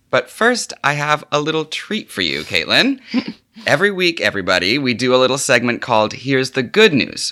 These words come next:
where we share positive stories torn from the headlines. The idea is that they'll bring you,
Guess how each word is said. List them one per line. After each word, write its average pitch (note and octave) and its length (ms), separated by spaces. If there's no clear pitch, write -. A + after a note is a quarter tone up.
where G2 160
we G2 120
share F#2+ 260
positive A#2+ 520
stories A#2 460
torn F3 500
from F3+ 320
the E3+ 140
headlines. B2 840
The B2+ 100
idea A#2 480
is A2 140
that A2 160
they'll G2 120
bring F#2 240
you, F3 500